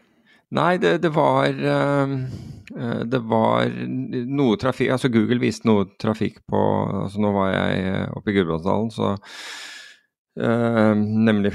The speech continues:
<laughs> på Mosetertoppen for ø-, for øvrig, mens jeg er inne på det, var inter-, det, to ting som var interessant der. Det er, den ene er den vanvittige utbyggingen som skjer i, eh,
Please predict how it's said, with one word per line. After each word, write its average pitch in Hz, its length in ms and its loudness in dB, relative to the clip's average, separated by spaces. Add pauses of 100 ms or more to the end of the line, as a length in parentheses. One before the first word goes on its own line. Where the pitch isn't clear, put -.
(160)
<laughs> 104 200 -6
på 123 140 4
Mosetertoppen 110 800 0
for 113 160 4
ø-, 101 180 0
for 120 160 2
øvrig, 117 300 2 (100)
mens 117 560 0
jeg 107 220 2
er - 160 -2
inne 90 180 -2
på 104 160 2
det, 110 160 4
var 110 240 2 (720)
inter-, 120 240 0 (160)
det, 113 240 0 (160)
to 143 160 4
ting 107 160 2
som 110 140 2
var 107 80 0
interessant 107 420 -2
der. 101 160 0
Det 104 160 0
er, 104 160 0
den 120 80 -2
ene 101 460 0
er 98 100 -2
den 113 400 0 (160)
vanvittige 104 1400 -4 (100)
utbyggingen 107 800 -2 (640)
som 113 160 2
skjer 95 480 -2
i, 98 160 -2 (240)
eh, 98 320 2